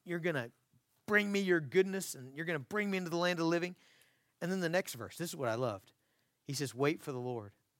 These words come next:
Be strong. Let your heart take courage. Wait for the Lord." It's almost like David is praying.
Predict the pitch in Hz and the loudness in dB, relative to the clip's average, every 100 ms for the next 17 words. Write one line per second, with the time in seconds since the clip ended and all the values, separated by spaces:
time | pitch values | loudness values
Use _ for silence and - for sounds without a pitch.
0 | _ _ 139 - 156 139 113 98 _ 143 | _ _ -4 -2 0 0 -2 -10 _ -6
1 | 156 147 151 156 147 131 147 139 113 - | -2 4 4 4 -2 0 2 0 0 -10
2 | - 139 151 - 123 127 113 - - 202 | 2 2 2 -2 -2 -2 -4 -10 2 6
3 | 233 226 196 165 - - - 202 214 180 | 8 10 10 10 6 -8 10 10 12 6
4 | 131 - 196 208 240 240 | 2 6 8 10 8 4